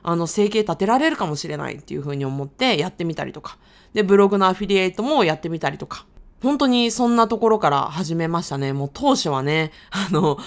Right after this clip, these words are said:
二時間、三時間かけて頑張った一記事、ね、あの、翻訳が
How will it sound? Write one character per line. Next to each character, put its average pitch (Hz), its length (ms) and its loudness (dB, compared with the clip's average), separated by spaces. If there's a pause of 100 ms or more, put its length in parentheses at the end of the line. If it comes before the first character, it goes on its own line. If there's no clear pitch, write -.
(340)
二 196 320 4
時 226 100 -4
間、 233 180 4
三 220 220 4
時 233 100 0
間 170 640 0
か 196 140 -6
け 214 120 0
て 160 100 -2
頑 190 200 4
張 226 100 8
っ 220 140 -10
た 196 300 4
一 214 280 4
記 214 120 -2
事、 170 320 -4 (200)
ね、 180 360 -2 (300)
あ 160 120 -4
の、 143 340 0
翻 208 260 4
訳 190 520 4
が 190 400 6